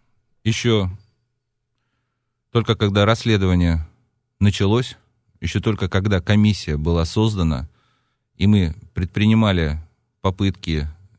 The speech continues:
и меры для того, чтобы совместно с комиссией по расследованию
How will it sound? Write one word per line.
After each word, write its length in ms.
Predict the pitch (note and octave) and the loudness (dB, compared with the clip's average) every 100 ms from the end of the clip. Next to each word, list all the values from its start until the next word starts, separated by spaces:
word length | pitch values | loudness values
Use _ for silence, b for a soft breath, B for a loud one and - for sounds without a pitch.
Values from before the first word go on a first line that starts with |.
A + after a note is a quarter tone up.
| _ - | _ -6
и 240 | E2 E2 | -2 0
меры 460 | E2+ G2 F2+ E2 D2 _ _ _ | 2 2 0 -2 -6 _ _ _
для 120 | F2+ | -6
того, 280 | E2 F#2 G2 | -2 -2 -2
чтобы 560 | - F2+ E2+ D#2+ A#1+ D#2+ | -4 -4 -2 -4 -4 -10
совместно 800 | - F2 F#2+ F2+ - D#2 C#2 F2+ - | -4 -2 0 -2 -4 -6 -6 -10 -12
с 60 | |
комиссией 420 | - F2+ F2+ F2 | -4 -2 -2 -4
по 100 | D#2 | -4
расследованию 640 | E2 E2 F2+ D#2+ D2+ C#2 | -4 -2 -4 -2 -4 -4